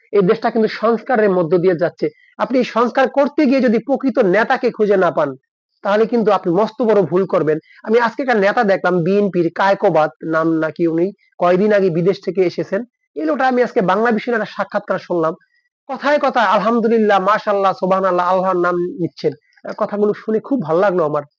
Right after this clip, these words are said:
এরকম নেতাই প্রয়োজন। শুধু আমি তার কথাই বলবো না, এরকম অনেক নেতাই আছে, জামায়াত ইসলামী, বিএনপিতে, আওয়ামী লীগে ভালো ভালো মানুষ এখনো আছে। তাই আসুন, আমরা ভোটার, দায়িত্ব আমাদের ভালো মানুষকে খুঁজে বের করার। আপনি যদি খারাপ মানুষকে ভোট দেন,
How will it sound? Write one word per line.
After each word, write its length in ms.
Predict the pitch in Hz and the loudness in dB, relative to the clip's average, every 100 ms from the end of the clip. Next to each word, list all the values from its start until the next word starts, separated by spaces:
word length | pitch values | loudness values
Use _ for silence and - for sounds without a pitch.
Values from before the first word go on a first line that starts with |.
| - | -10
এরকম 280 | - 240 220 | -8 -4 -2
নেতাই 340 | 170 185 202 | -2 -2 -2
প্রয়োজন। 440 | 170 185 151 147 135 _ _ _ | -2 -2 -2 -4 -8 _ _ _
শুধু 200 | - 240 | -2 2
আমি 180 | 226 226 | 2 2
তার 180 | 214 208 | 0 -2
কথাই 400 | 214 202 202 180 | 0 0 0 0
বলবো 300 | 165 180 170 | 0 0 2
না, 100 | 170 | 0
এরকম 240 | 185 185 | -2 -2
অনেক 200 | 180 202 175 | 0 -2 0
নেতাই 280 | 180 185 170 | -4 -2 -4
আছে, 260 | 151 156 147 _ - 180 | -6 -10 -12 _ -12 -6
জামায়াত 320 | 175 180 175 | -2 -2 -4
ইসলামী, 420 | 160 185 175 175 | -6 -4 0 0
বিএনপিতে, 680 | 147 175 180 170 180 - 165 | 0 -2 -2 -4 -8 -4 -2
আওয়ামী 260 | 160 170 170 | 0 0 0
লীগে 200 | 160 147 | 0 -2
ভালো 240 | 147 185 | -2 -2
ভালো 160 | 190 170 | 0 0
মানুষ 360 | 160 170 165 | -2 -2 -4
এখনো 280 | 170 156 165 | -6 -4 -4
আছে। 220 | 151 156 - _ - | -6 -8 -12 _ -6
তাই 100 | 208 | -2
আসুন, 380 | 180 214 247 233 180 | 0 0 0 0 0
আমরা 280 | 190 202 | 0 2
ভোটার, 460 | 160 131 180 175 139 - _ _ 185 | 0 -2 -2 -2 -2 -6 _ _ -4
দায়িত্ব 400 | 202 247 - 262 | 0 0 2 0
আমাদের 460 | 233 208 220 208 202 | 2 2 4 4 2
ভালো 240 | 160 214 | 2 2
মানুষকে 460 | 196 196 185 190 175 | 4 2 0 0 0
খুঁজে 300 | - 170 170 | 0 0 2
বের 180 | 160 151 | 0 0
করার। 260 | 156 147 135 _ _ _ | -2 -2 -6 _ _ _
আপনি 280 | - 233 320 | -8 -2 0
যদি 160 | 302 320 | 2 2
খারাপ 300 | - 233 285 | 0 2 2
মানুষকে 420 | 294 285 - 262 | 2 2 2 0
ভোট 200 | 170 233 | 2 2
দেন, 260 | 226 180 | 4 2